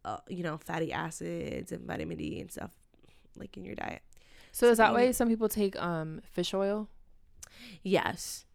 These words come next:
Speaker 2: Oh, okay.
Speaker 1: But also with the fish, you don't know where that fish oil is coming from.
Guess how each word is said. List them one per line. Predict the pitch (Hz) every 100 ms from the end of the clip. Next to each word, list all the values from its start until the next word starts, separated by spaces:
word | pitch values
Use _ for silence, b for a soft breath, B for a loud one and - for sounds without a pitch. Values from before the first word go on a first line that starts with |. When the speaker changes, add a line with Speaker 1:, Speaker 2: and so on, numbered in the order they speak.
| -
Speaker 2:
Oh, | 196 180
okay. | 170 196
Speaker 1:
But | 220
also | 202 220 220
with | 208
the | 185
fish, | - 226 220
you | - 180 202
don't | 190
know | 185 180
where | 180
that | 160
fish | 180 180
oil | 185
is | 165
coming | - 165
from. | 156 170 175 226